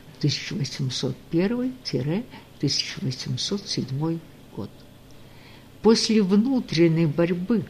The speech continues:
расколовшей участников на две группы, руководство переходит к умеренной по своим взглядам части общества, и оно утрачивает своё прежнее, казалось бы,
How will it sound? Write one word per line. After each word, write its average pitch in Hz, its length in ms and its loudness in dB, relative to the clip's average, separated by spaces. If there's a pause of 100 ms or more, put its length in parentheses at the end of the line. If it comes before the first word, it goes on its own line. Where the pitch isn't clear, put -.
(760)
расколовшей 170 1040 0
участников 143 840 -2
на 151 200 2
две 139 220 -4
группы, 208 520 -4 (720)
руководство 233 800 2
переходит 214 760 2
к - 120 -8
умеренной 160 720 4
по 147 160 -2
своим 135 460 0
взглядам 175 680 -2
части 156 600 -4 (140)
общества, - 680 -8 (460)
и 175 60 4
оно 220 400 2 (160)
утрачивает 143 1000 -4
своё 147 560 -2 (500)
прежнее, 165 840 4 (140)
казалось 190 580 -2
бы, 180 220 -6